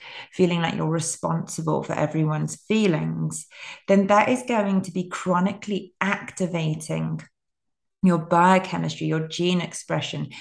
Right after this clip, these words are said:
your hormones that react or respond to that state of stress. And then you're going to be held in that kind of feedback loop of behaving in the same way and behaving like you are not worthy, you are not good enough.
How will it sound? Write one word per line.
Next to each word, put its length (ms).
your 220
hormones 1000
that 180
react 420
or 80
respond 600
to 220
that 260
state 640
of 140
stress. 580
And 160
then 160
you're 100
going 280
to 100
be 160
held 520
in 120
that 200
kind 200
of 80
feedback 760
loop 420
of 240
behaving 680
in 140
the 100
same 560
way 440
and 160
behaving 800
like 340
you 120
are 60
not 200
worthy, 340
you 160
are 80
not 300
good 160
enough. 340